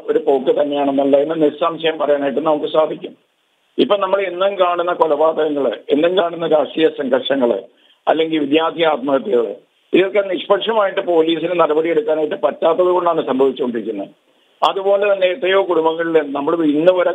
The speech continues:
കാണാത്ത രീതിയിലുള്ള കൊലപാതകങ്ങൾ നടക്കുന്നു. പ്രത്യേകിച്ച് യുവാക്കൾ എത്ര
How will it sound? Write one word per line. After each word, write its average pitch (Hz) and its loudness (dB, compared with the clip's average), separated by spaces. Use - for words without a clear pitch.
കാണാത്ത 156 0
രീതിയിലുള്ള 156 0
കൊലപാതകങ്ങൾ 139 0
നടക്കുന്നു. 117 -6
പ്രത്യേകിച്ച് 190 2
യുവാക്കൾ 151 0
എത്ര 131 -2